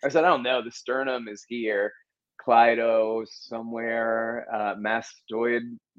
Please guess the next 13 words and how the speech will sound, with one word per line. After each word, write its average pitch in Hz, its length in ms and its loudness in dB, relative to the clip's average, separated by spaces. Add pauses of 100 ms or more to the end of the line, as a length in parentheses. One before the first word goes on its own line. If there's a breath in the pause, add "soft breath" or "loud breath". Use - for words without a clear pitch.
is, 104 280 -4
like, 107 240 0
somewhere 117 400 2
in 104 80 -2
the 104 60 -4
back 101 340 2
of 104 80 -4
the 92 80 0
head." 117 600 2 (460)
And 110 100 -6
he 120 80 0
was 107 180 0
like, 110 220 0